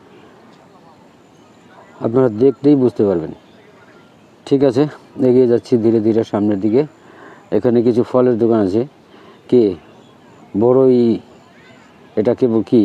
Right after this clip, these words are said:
আপেল বড়ই না? এটাকে মনে হয় আপেল বড়ই বলে।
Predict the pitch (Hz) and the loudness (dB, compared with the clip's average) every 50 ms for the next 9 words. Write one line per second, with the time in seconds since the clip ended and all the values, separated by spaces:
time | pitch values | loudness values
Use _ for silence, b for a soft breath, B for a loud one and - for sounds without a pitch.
0 | 87 95 107 113 104 131 127 120 117 123 127 131 127 117 120 131 170 165 151 _ | 0 -2 -4 -4 -2 0 -2 0 0 2 2 2 2 2 0 0 -2 -4 -8 _
1 | _ - - - _ - - - - - - - - - _ _ - - - 110 | _ -20 -20 -20 _ -20 -20 -20 -20 -20 -20 -20 -20 -20 _ _ -16 -8 -6 -2
2 | 113 123 120 131 123 123 123 123 117 120 120 117 107 110 120 117 107 113 117 117 | -2 0 0 0 2 2 2 2 0 0 -2 -2 -2 -2 -2 -2 0 0 2 2
3 | 120 117 104 101 98 95 90 101 | 2 2 0 0 0 0 -2 -2